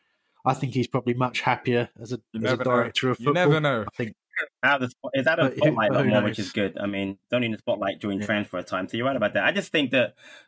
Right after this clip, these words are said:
Speaker 3: only because I'm saying that, Chris, only because I can't think of a ready-made replacement that we have, 'cause we don't have a strong assistant manager.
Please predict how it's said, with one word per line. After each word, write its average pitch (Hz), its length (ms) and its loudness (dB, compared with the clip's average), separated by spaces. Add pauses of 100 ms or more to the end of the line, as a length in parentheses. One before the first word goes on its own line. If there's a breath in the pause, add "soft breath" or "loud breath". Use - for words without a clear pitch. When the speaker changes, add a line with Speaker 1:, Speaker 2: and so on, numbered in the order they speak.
Speaker 3:
only 160 160 4
because 135 160 4
I'm 127 80 2
saying 147 240 2
that, 113 160 0
Chris, 120 160 -2
only 120 140 2
because 110 140 -2
I 107 80 2
can't 107 260 -2
think 110 160 0
of 104 120 0
a 101 200 2
ready-made 104 640 2
replacement 104 640 -2
that 101 100 -2
we 104 140 0
have, 120 340 -2
'cause 104 100 -6
we 107 60 0
don't 113 180 2
have 107 260 0
a 95 240 0 (300)
strong 107 340 0
assistant 104 380 -4
manager. 98 560 0